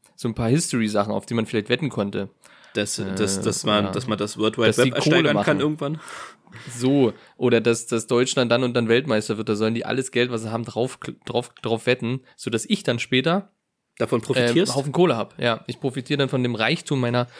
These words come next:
Speaker 1: meiner Vorfahren, von der Schlecker-Familie.
Speaker 2: Okay, nicht schlecht, nicht schlecht. Also du,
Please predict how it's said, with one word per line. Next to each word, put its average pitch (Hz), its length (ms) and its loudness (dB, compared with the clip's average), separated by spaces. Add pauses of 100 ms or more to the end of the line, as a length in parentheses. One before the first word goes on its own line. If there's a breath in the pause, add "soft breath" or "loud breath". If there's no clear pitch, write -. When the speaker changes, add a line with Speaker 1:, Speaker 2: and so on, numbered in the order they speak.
(160 loud breath)
Speaker 1:
meiner 120 200 0
Vorfahren, 127 520 -2
von 107 120 -8
der 107 80 -2
Schlecker-Familie. 101 760 -6
Speaker 2:
Okay, 143 400 -6
nicht 98 160 -8
schlecht, 123 260 -4
nicht 131 120 -4
schlecht. - 240 -2
Also 123 160 0
du, 127 320 4